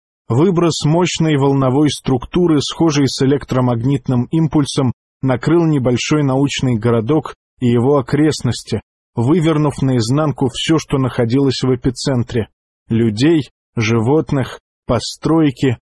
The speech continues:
технику. Пространство и время содрогнулось в локальном апокалипсисе и успокоилось.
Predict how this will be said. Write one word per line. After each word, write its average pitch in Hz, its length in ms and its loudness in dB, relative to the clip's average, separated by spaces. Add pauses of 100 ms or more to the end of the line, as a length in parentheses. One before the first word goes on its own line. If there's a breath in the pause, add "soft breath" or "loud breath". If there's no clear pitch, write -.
(120)
технику. 156 760 0 (280)
Пространство 156 720 0
и 151 100 4
время 160 360 2
содрогнулось 135 880 0 (220)
в 120 140 -2
локальном 147 680 2
апокалипсисе 131 1120 -2 (640)
и 180 220 2 (180)
успокоилось. 120 1200 -2